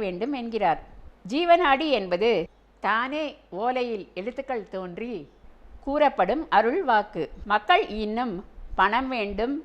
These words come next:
வேலை வேண்டும், கடன் பிரச்சனை தீர வேண்டும், திருமணம் ஆக வேண்டும், அதன் பின் குழந்தை பிறக்க வேண்டும் போன்ற சாதாரண விஷயங்களுக்காகவே ஜீவநாடி பெரும்பாலும் கேட்க வருகிறார்கள். இந்த சிறு சிறு பிரச்சனைகள்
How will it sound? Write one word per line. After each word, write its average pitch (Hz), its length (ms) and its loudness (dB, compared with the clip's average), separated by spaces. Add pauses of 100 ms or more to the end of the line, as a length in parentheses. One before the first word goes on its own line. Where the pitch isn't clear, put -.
(300)
வேலை 262 300 2 (100)
வேண்டும், 208 360 -4 (280)
கடன் 226 300 2
பிரச்சனை 277 340 -4 (120)
தீர 233 160 -4 (140)
வேண்டும், 196 340 -6 (500)
திருமணம் 254 520 -2
ஆக 214 240 0
வேண்டும், 202 360 -4 (360)
அதன் 247 220 -2
பின் 247 220 -6
குழந்தை 226 400 -2
பிறக்க 214 320 -4
வேண்டும் 190 320 -4 (580)
போன்ற 240 240 0 (540)
சாதாரண 226 500 6 (140)
விஷயங்களுக்காகவே 226 920 -2 (840)
ஜீவநாடி 262 520 2 (120)
பெரும்பாலும் 226 580 2
கேட்க 226 240 -2 (100)
வருகிறார்கள். 196 580 0 (800)
இந்த 277 200 0 (280)
சிறு 269 260 -4
சிறு 294 160 -2 (100)
பிரச்சனைகள் 226 600 -2